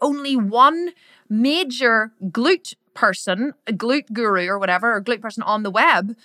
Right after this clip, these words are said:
who's being successful. There's a couple of other glute building people, but they're not really that successful. There's kind of one major player in the market. So there was a gap in the market, and there's n-, and there's no big females in the market, like, the way, doing it the way we're doing it, servicing the glute niche.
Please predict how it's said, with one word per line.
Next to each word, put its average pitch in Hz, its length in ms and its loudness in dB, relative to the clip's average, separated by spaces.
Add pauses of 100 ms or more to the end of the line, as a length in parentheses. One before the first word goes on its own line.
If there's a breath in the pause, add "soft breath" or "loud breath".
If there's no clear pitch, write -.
(280 soft breath)
who's 240 200 0
being 208 240 -4
successful. 294 460 0
There's 262 120 -8
a - 40 -12
couple 349 180 0
of 277 60 -2
other 220 180 2
glute 254 240 -2
building 208 240 -6
people, 226 180 -4
but 277 140 -2
they're 320 100 -2
not 370 240 2
really 247 280 -2
that 214 200 -2
successful. 254 480 -4
There's 185 200 -6
kind 285 140 -2
of 254 60 0
one 269 260 0
major 233 280 0
player 208 300 2
in 190 100 2
the 196 60 -6
market. 294 360 2
So 269 120 -4
there 240 80 -4
was 247 120 -4
a 254 60 -2
gap 254 280 0
in 285 100 0
the 247 60 2
market, 262 360 2 (100)
and 240 160 2
there's 247 140 -2
n-, 233 240 0
and 233 120 0
there's 240 120 -4
no 311 280 4
big 247 300 2
females - 720 -4
in 220 140 -4
the 220 60 -6
market, 185 360 2
like, 180 200 -2 (320 loud breath)
the 226 60 0
way, 233 160 4
doing 233 220 -2
it 226 80 -6
the 202 60 -2
way 190 140 2
we're 311 240 0
doing 240 200 0
it, - 160 -10
servicing 277 720 0
the 190 60 -2
glute 220 400 -2
niche. - 480 -6